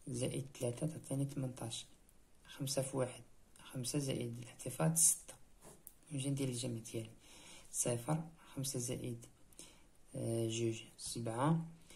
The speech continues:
تسعود زائد جوج تعطيني حداش، تمنية زائد صفر زائد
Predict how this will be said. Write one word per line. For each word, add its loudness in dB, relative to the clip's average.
تسعود 2
زائد 2
جوج 0
تعطيني -2
حداش، 2
تمنية 0
زائد 0
صفر 0
زائد 0